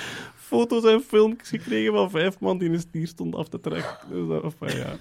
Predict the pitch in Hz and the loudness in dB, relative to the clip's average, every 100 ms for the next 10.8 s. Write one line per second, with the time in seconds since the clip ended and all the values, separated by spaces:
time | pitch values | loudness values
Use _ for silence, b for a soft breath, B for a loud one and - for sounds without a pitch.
0 | - - - - 180 170 165 165 170 160 | -14 -12 -8 -4 -2 0 0 2 2 0
1 | 147 143 - 131 123 120 117 120 180 165 | 0 -2 -2 -2 0 0 -2 -4 -6 -8
2 | 135 139 147 143 139 131 123 123 117 - | -4 -2 -2 -2 -4 -2 -2 0 -2 -6
3 | B B B - 160 160 208 226 220 208 | B B B 4 6 6 4 2 4 4
4 | 196 180 151 156 185 202 180 190 190 180 | 4 4 4 4 2 -2 -4 -4 -4 -2
5 | 160 - 127 180 - 147 165 196 202 - | -4 -4 -8 -8 -6 -6 -4 -2 -2 0
6 | 156 147 139 127 B B B B B - | 2 4 4 2 B B B B B -2
7 | 131 127 127 131 135 131 139 185 165 139 | 2 4 4 2 2 2 2 0 0 -2
8 | 185 - 208 196 196 202 202 175 156 143 | -2 -4 -4 -2 0 2 2 2 0 2
9 | 139 127 175 170 135 131 185 185 190 180 | 2 0 0 0 0 0 0 0 0 0
10 | 160 170 175 180 - 151 156 185 | -4 -4 -2 -4 -2 0 0 0